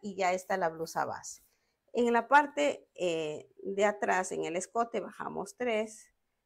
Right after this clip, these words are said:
Esto es hasta mientras, porque después vamos a recortarle un poquito más, ¿ya?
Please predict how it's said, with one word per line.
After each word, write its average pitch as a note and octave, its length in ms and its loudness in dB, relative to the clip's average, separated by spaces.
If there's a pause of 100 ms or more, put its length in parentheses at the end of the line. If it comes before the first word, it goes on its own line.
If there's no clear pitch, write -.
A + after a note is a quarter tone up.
(120)
Esto D4+ 320 -6
es C#4 100 0
hasta A#3+ 280 0
mientras, G3+ 340 0
porque F#3 240 -8
después F#3 260 -6
vamos F#3+ 400 -2
a D#3 140 -4
recortarle D#3 720 -2
un F#3+ 80 -6
poquito D3 420 -10
más, - 400 -16 (340)
¿ya? C#4+ 320 6